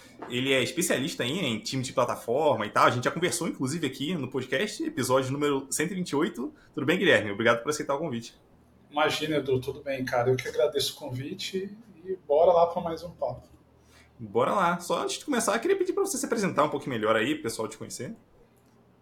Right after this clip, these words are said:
Speaker 2: Cara, tô na carreira de tecnologia há um pouco mais de, de quinze anos, metade da minha vida.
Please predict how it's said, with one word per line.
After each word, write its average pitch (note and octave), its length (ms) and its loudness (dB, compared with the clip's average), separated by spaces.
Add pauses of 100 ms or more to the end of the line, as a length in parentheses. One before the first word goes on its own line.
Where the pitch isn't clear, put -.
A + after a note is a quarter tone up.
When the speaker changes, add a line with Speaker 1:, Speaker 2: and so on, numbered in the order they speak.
Speaker 2:
Cara, G3 320 10
tô - 160 0
na G3 140 2
carreira F3 400 6
de - 140 -4
tecnologia D#3 520 2
há D#3+ 40 8
um C#3+ 120 2
pouco D#3+ 220 6
mais E3 240 2
de, C#3 480 -2
de - 140 -18
quinze D#3 380 0
anos, F#3 360 4
metade C#3+ 380 0
da C#3 80 -6
minha C3+ 180 -4
vida. D3+ 480 0